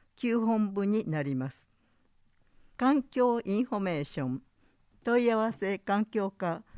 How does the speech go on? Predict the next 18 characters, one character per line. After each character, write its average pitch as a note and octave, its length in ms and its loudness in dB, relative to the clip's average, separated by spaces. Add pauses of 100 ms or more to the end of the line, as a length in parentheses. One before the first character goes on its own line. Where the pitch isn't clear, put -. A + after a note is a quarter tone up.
(120)
電 F#3+ 300 2
話 E3 220 -4 (280)
零 B3+ 240 2
五 A3+ 220 2
六 D#3+ 240 -2
一 - 420 -8 (160)
五 G#3 240 0
六 G#3 300 -6
の C#3 240 -4 (320)
零 A3 300 2
七 G#3 280 2
二 C#3+ 220 -2 (120)
九。 C#3 280 -6 (800)
五 A#3+ 100 4
月 G#3 380 -2
の D3 260 -4 (400)
可 G3 200 0
燃 G#3+ 420 0